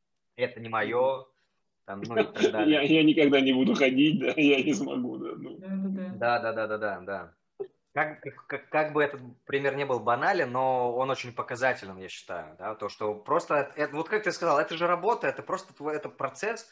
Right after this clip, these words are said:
Speaker 1: и в нем, ну, неизбежно, ну, точнее, возможны ошибки, возможны какие-то неудачи, это просто рабочий процесс, и все. Давай на этом финалить. Я предлагаю закругляться, тут подрезюмируем давай все, ну, и некое там, может быть, напутствие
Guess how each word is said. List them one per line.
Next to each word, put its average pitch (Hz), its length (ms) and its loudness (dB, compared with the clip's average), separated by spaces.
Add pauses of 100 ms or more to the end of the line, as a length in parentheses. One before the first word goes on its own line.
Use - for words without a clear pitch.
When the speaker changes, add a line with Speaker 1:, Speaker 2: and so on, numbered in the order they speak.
(340)
Speaker 1:
и 147 300 -6
в 120 220 -12
нем, 175 360 0
ну, 151 120 -2
неизбежно, 139 500 -2
ну, 156 60 -2
точнее, 147 400 -4
возможны 135 480 0
ошибки, 120 420 -8
возможны 123 400 -4
какие-то 123 340 -14
неудачи, 107 480 -4
это 104 200 -6
просто - 300 -6
рабочий - 320 -6
процесс, - 400 -14 (320)
и 113 80 -14
все. - 300 -6 (420)
Давай 175 240 4
на 185 120 0
этом 175 220 0
финалить. 185 560 -2 (720)
Я 135 100 -8
предлагаю 143 440 0
закругляться, 139 720 -2
тут 123 480 -10
подрезюмируем 139 720 -2
давай 120 240 0
все, 107 200 -6
ну, 139 120 -6
и 139 100 -4
некое 131 280 -6
там, 101 160 -10
может 98 380 -10
быть, 104 140 -12
напутствие 98 760 -8